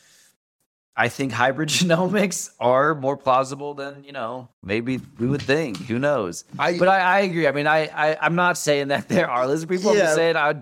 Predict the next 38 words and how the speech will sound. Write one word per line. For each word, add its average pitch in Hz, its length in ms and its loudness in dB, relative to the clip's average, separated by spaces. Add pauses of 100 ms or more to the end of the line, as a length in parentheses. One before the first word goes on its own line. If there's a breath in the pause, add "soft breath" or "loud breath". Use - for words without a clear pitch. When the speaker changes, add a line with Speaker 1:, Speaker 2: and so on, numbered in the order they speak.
(100)
Speaker 1:
I 139 140 4
don't, 165 240 -2
I 147 140 0
don't 165 360 0
think 139 140 -4
it's 131 100 -4
out 120 220 2
of 113 140 -14
the 113 80 -10
realm 107 200 -8
of 170 60 -10
Speaker 2:
You 202 140 -2
don't 196 200 0
know, 180 200 2
Speaker 1:
possibilities. 104 280 -8
Speaker 2:
right? 139 240 -2
Speaker 1:
Yeah, 131 240 4
Speaker 2:
Yeah. 123 60 -4
Speaker 1:
exactly. 95 680 -2 (340)
Speaker 2:
And, 151 440 0
and 147 140 -4
it's 143 180 -2
kinda, 160 460 -2 (240)
I 151 40 -4
mean, 151 140 -2
it's 135 80 -6
almost 156 300 0
ignorant 131 380 -4
to, 120 100 -4
like, 98 380 -4 (1000)
say 131 280 2
that 110 140 -2
you 104 100 -6
know 101 200 -4
something 92 380 -12
for 87 180 -16
a 80 40 -16
fact. - 520 -20